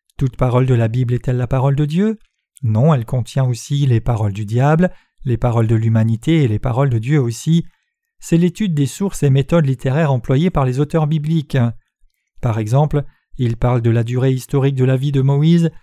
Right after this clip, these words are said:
pour vérifier si le Pentateuque a vraiment été écrit par Moïse ou non. Quand ils ne peuvent pas trouver de faute dans la parole de la Bible, ils usent de toutes sortes de moyens pour essayer de trouver des fautes quand même. Ils disent que ce que Jésus a dit personnellement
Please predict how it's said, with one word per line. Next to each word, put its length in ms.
pour 180
vérifier 480
si 160
le 100
Pentateuque 600
a 60
vraiment 360
été 240
écrit 240
par 220
Moïse 340
ou 60
non. 300
Quand 220
ils 100
ne 80
peuvent 220
pas 140
trouver 260
de 100
faute 300
dans 140
la 100
parole 300
de 60
la 120
Bible, 400
ils 300
usent 140
de 120
toutes 260
sortes 320
de 120
moyens 440
pour 180
essayer 320
de 100
trouver 360
des 80
fautes 260
quand 140
même. 340
Ils 180
disent 240
que 100
ce 80
que 120
Jésus 360
a 60
dit 160
personnellement 720